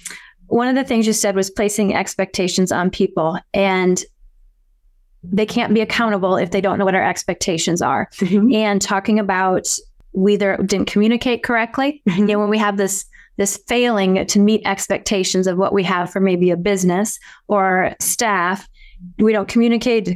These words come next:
Speaker 1: correctly or the other party did not agree to it.
Speaker 2: Mm-hmm.
Speaker 1: Tell me about something in your business world where that has been true for you, because that was the context that you wrote that. So I was just curious on, on the,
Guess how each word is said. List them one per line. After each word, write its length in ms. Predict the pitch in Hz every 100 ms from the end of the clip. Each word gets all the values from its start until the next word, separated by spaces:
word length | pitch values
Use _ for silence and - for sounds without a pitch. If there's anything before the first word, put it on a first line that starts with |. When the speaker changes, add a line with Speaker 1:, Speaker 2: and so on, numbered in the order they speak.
| 180
Speaker 1:
correctly 480 | - 220 208 226 220
or 120 | 202
the 80 | 196
other 140 | 196
party 280 | 196 196 190
did 160 | 185 180
not 200 | 180 180
agree 540 | 175 175 170 160 160 _
to 240 | - 226 185
it. 220 | - - -
Speaker 2:
Mm-hmm. 420 | 175 190 202 190 - _ 175
Speaker 1:
Tell 140 | 175 320
me 100 | 330
about 300 | 277 254 -
something 400 | 254 233 247 226
in 120 | 214
your 320 | 208 190 180 -
business 440 | 202 220 214 196 175
world 200 | 190 185
where 80 |
that 200 | 185 175
has 140 | 190 185
been 180 | 180 170
true 340 | - 226 202
for 180 | 190 185
you, 320 | 180 165 131
because 500 | 196 190 - - 220
that 140 | 254 240
was 120 | 220
the 100 | 196
context 680 | - 214 180 - 104 - -
that 200 | 170 -
you 140 | 175
wrote 260 | 180 175 165
that. 220 | 131 131
So 120 | -
I 20 | 226
was 80 |
just 180 | 233 233
curious 540 | - 277 226 160 190 -
on, 320 | 185 170 190 190 - _
on 320 | 208 202 196
the, 340 | 196 190 185